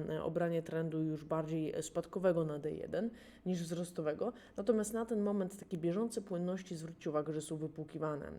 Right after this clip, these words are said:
Zarówno ta płynność została wypłukana w tym miejscu i ta bieżąca płynność również na razie nie ma swojego odbicia. Jeżeli tu dojdzie do odbicia, cofnięcia, zebrania tej płynności,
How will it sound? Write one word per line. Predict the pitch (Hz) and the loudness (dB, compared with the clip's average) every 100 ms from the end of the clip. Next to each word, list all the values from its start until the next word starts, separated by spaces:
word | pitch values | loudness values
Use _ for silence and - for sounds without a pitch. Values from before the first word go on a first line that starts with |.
| - | -8
Zarówno | 151 160 156 160 | -2 0 2 0
ta | 156 180 | 0 -2
płynność | - 160 151 151 - - - - - - | 2 0 0 -6 -8 -14 -20 -20 -16 -4
została | 175 175 165 151 | -2 0 0 0
wypłukana | 151 175 175 185 175 170 | -2 -2 -2 0 2 2
w | 160 | 0
tym | - - | -6 -10
miejscu | - - - 240 | -10 -12 -4 -4
i | - | -4
ta | 208 214 | -2 0
bieżąca | 190 185 170 160 | 0 0 0 -2
płynność | - 170 175 165 160 - - - - | -2 0 2 2 0 -6 -20 -12 0
również | 185 185 175 | 4 4 2
na | 175 151 | 0 0
razie | 156 151 151 - | 2 2 0 -2
nie | 170 170 | 2 4
ma | 165 | 4
swojego | 165 - 151 | 2 0 2
odbicia. | 156 147 156 - | 2 2 -6 -2
Jeżeli | - 185 220 | 0 2 2
tu | 226 262 | 2 2
dojdzie | 262 226 220 | 4 4 4
do | 208 | 2
odbicia, | 185 180 - - | 2 -2 -4 -6
cofnięcia, | - 190 175 175 - | -4 -2 0 0 0
zebrania | 147 160 165 175 175 165 | -2 0 2 4 2 2
tej | 147 | -2
płynności, | - - 165 160 - 170 | -4 -4 -2 -4 -4 -12